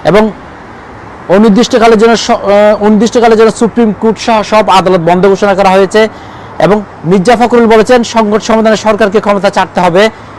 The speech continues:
এদিকে আপনারা জানেন, মার্চ to রুট ঢাকা যে প্রোগ্রামটা মঙ্গলবার হওয়ার কথা ছিল, সেটা কিন্তু এগিয়ে এনে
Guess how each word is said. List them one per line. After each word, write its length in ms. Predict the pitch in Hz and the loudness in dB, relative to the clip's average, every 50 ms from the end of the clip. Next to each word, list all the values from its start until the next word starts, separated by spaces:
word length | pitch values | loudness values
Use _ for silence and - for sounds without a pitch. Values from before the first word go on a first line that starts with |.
| - - - - - _ _ _ - - - - - - | -20 -20 -20 -20 -20 _ _ _ -20 -20 -20 -20 -10 -4
এদিকে 200 | 170 180 202 226 | -2 0 2 2
আপনারা 280 | 214 196 214 226 233 | 0 2 2 2 2
জানেন, 240 | 208 214 220 220 190 | 4 4 2 2 2
মার্চ 420 | 156 151 170 202 233 214 - - | 2 2 2 2 2 0 0 0
to 40 | 247 | 0
রুট 340 | 233 196 185 220 226 196 151 | 2 4 4 4 2 2 2
ঢাকা 260 | 208 190 190 196 202 | 0 0 2 0 0
যে 140 | 180 175 175 | 0 0 -2
প্রোগ্রামটা 540 | - 190 185 175 208 196 190 196 175 170 175 | -2 -2 -2 0 0 0 2 0 2 2 0
মঙ্গলবার 280 | 185 185 185 175 185 | 2 2 0 0 0
হওয়ার 240 | 175 180 202 220 202 | 0 2 0 0 0
কথা 220 | - 196 175 208 190 | 0 -2 -2 -2 -2
ছিল, 220 | - 202 180 180 | -2 0 -2 -2
সেটা 260 | - - 196 170 196 | -2 -2 -4 -4 -2
কিন্তু 220 | 170 190 190 190 190 | -4 -2 0 2 2
এগিয়ে 320 | 185 170 165 170 175 175 | 2 2 2 0 0 2
এনে 180 | 175 185 202 196 | 0 0 -2 -4